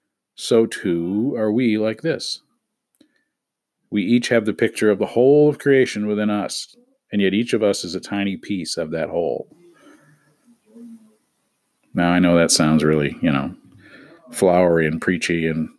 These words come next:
you know, minister in the pulpit and religious, but it isn't.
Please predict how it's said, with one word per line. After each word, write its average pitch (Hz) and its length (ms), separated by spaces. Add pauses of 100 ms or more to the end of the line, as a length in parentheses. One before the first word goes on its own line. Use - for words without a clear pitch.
(760)
you 95 80
know, 151 240 (720)
minister 113 560
in 92 60
the 87 60
pulpit 92 420
and 85 340
religious, 98 440
but 123 180
it 131 80
isn't. 120 300